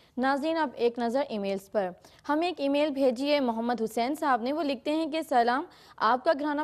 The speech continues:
program بہت اچھا جا رہا ہے، اللہ آپ لوگوں کو مزید ترقی عطا فرمائے، آمین." Nazreen، ہمیں دوسری ای email بھیجی ہے علی جواد نقوی نے۔ Nazreen، اگر آپ کو یاد ہو تو ہم نے ان کی ای email اپنے پچھلے program میں بھی شامل کی تھی۔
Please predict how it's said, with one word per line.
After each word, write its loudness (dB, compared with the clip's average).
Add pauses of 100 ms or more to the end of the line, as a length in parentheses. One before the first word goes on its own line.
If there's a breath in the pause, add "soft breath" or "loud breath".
program 0
بہت 2
اچھا -4
جا 0
رہا 2
ہے، -2
اللہ -2
آپ -2
لوگوں 0
کو 0
مزید -4
ترقی -2
عطا 0
فرمائے، -4
آمین." -4 (480 loud breath)
Nazreen، 0
ہمیں -2
دوسری -2
ای -2
email 2
بھیجی 0
ہے 4
علی 2
جواد 2
نقوی -4
نے۔ -2
Nazreen، -4
اگر -2
آپ -4
کو -4
یاد 0
ہو 0
تو -6
ہم -4
نے -2
ان -4
کی -6
ای -2
email 0
اپنے -6
پچھلے -8
program -2
میں -4
بھی -2
شامل -4
کی -8
تھی۔ -6